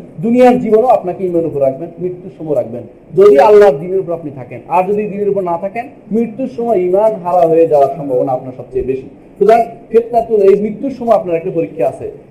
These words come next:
মৃত্যুর পরেও পরীক্ষা আছে, কবরের পরীক্ষা তিনটি। ওই পরীক্ষা মুখস্থ করে গেলে উত্তর দিতে পারবেন না। "মা রব্বুকা ওয়া মা দীনুকা ওয়া মান হাযার রাজুলুল্লাযী ক্বালা মুহাম্মদ", এই তিনটি প্রশ্নের উত্তর,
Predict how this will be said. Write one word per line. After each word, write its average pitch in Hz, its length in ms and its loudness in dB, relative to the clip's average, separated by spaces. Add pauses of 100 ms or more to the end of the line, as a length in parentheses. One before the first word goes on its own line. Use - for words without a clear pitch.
মৃত্যুর 226 380 -2
পরেও 262 340 6
পরীক্ষা 226 340 6
আছে, - 280 0 (200)
কবরের 170 380 4
পরীক্ষা 160 360 -2
তিনটি। 123 320 -8 (380)
ওই - 80 6
পরীক্ষা 262 380 2
মুখস্থ 247 280 -2
করে 208 300 6
গেলে 185 200 4
উত্তর 180 240 0
দিতে 143 220 -4
পারবেন 123 280 -2
না। 127 240 -4 (240)
"মা 165 140 4
রব্বুকা 147 460 0
ওয়া 131 120 4
মা 127 200 0
দীনুকা 131 480 -6
ওয়া 165 80 0
মান 165 140 -2
হাযার 151 320 0
রাজুলুল্লাযী 135 400 -2
ক্বালা 127 300 -2
মুহাম্মদ", 117 400 -8 (300)
এই 190 160 4
তিনটি 208 420 -6
প্রশ্নের 185 340 -4
উত্তর, 151 300 0